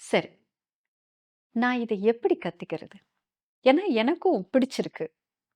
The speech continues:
என்-, நானும் இதை தெரிஞ்சுக்கலான்னு நினைக்கிறேன். என்னுடைய வாழ்க்கைய நானே அமைத்துக் கொள்ளலான்னு விரும்புறேன் அப்படின்னு தானே நினைக்கிறீங்க? நாங்க இந்த ஜோதிட வகுப்பை எடுத்துக்கிட்டு இருக்கோம்.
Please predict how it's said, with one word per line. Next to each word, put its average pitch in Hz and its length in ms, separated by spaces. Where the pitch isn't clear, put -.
என்-, 262 180
நானும் 349 380
இதை 254 180
தெரிஞ்சுக்கலான்னு 220 640
நினைக்கிறேன். 160 400
என்னுடைய 247 520
வாழ்க்கைய 226 560
நானே 214 680
அமைத்துக் 247 540
கொள்ளலான்னு 190 500
விரும்புறேன் 170 420
அப்படின்னு 185 360
தானே 220 140
நினைக்கிறீங்க? 190 420
நாங்க 233 320
இந்த 220 180
ஜோதிட 311 480
வகுப்பை 202 640
எடுத்துக்கிட்டு 202 460
இருக்கோம். - 260